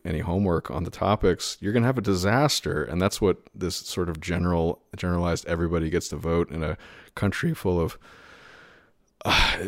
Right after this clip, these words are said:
a huge, huge disparity, frankly, between, uh, even, like, the middle and the bottom. Um, that's, that's where our problems, I think, come up. And I think the reason Switzerland doesn't have that is they have very tight immigration policies. They have a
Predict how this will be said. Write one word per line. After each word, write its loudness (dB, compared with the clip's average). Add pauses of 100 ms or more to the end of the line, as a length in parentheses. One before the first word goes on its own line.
(300)
a 0
huge, 4
huge 4 (200)
disparity, 4
frankly, 4
between, 2 (100)
uh, -2
even, 2
like, 0
the -4
middle 2
and 0
the -4
bottom. 2 (100)
Um, -4 (140)
that's, 2
that's 2
where 4
our 0
problems, 2
I -6
think, -8 (220)
come -6
up. -2
And -6
I -4
think -2 (100)
the -4
reason 0
Switzerland 0
doesn't -4
have 0
that 2
is -4
they -2
have -4
very 4
tight 2
immigration -2
policies. -2
They -6
have -4
a -6